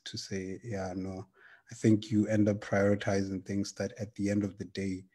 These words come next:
have no practical value. I mean, whichever way you go at it, whether you go and miss a couple of gigs, eventually the Lord is gonna get you there.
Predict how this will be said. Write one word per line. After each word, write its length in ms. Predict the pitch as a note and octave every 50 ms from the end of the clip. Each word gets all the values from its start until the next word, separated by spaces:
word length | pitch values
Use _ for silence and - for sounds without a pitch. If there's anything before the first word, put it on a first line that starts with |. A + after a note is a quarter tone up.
| _ _ _ _ _ _ _
have 200 | - - G2+ F#2+
no 160 | G2 G#2 G2+
practical 600 | G2+ - - G#2 G2 - - - - - - F#2+ F2+
value. 520 | F2+ F#2 F#2 F#2 F#2+ F#2+ F#2+ E2+ F2+ G#2 G#2+
I 20 |
mean, 260 | F#2+ F#2 F#2+ F#2+ F#2+ F#2
whichever 480 | G2+ G2 - - - - B2 B2 B2
way 180 | A#2 G#2+ G#2+ A2
you 220 | A2 G#2+ G#2 G2+
go 240 | G#2 - G2+ G2 G2+
at 100 | G2+ G2
it, 200 | G2 F2 F#2 - -
whether 220 | G2+ G2 G2 G2+
you 140 | F#2+ F#2+ F#2+
go 340 | - - F#2 F2+ F2 F2 - - - - - - - - - - _ _ _ _ _ -
and 280 | - G2 G2 G2 G2 F#2+
miss 220 | G2+ G2+ - -
a 80 | G#2+ G2
couple 320 | - - G2+ G#2 G2+ G2
of 140 | F#2 - -
gigs, 400 | - - G2 F2 E2 - - - - -
eventually 640 | G#2+ F#2+ G2 A2 A2+ A2+ A2+ - A2+ G2+ F#2 F#2+ F2+
the 140 | F#2 G2
Lord 200 | F#2+ G2+ G#2 G#2+
is 100 | G#2 G2
gonna 260 | - - G2 F2+ F#2 F2+
get 320 | F2+ G2 F#2+ G2 - -
you 80 | G2 F2+
there. 180 | F2+ F2 G2+